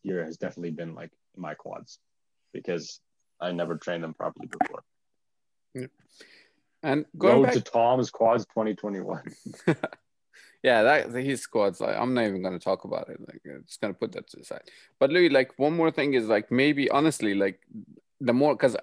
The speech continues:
Speaker 2: as we talk about it and we joke about it, like, keep thinking more and more, and it's like the rear foot elevated split squat. It's like at, for me, it's at the end of the progression, and you, if you really cannot, uh, keep that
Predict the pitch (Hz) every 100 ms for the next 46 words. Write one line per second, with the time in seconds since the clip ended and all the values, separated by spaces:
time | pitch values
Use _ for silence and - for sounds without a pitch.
0 | - 135 143 131 120 123 135 139 117 110
1 | 107 104 101 95 98 113 117 123 107 101
2 | 92 95 _ _ _ - 127 - 127 123
3 | 110 98 98 107 107 104 110 104 98 -
4 | 98 90 _ _ _ _ _ _ _ _
5 | _ _ _ _ 113 104 135 131 127 113
6 | 117 110 110 - - 127 139 - - 87
7 | 85 - _ _ - 113 117 101 - -
8 | - _ _ _ 117 92 _ _ - -
9 | 117 123 117 - 107 95 113 113 101 101
10 | 104 95 110 123 - 90 95 98 98 -
11 | 123 120 104 139 135 - 131 123 110 98
12 | - _ _ _ _ _ _ _ _ _
13 | _ - 110 101 98 - - _ _ -
14 | - 131 - 110 104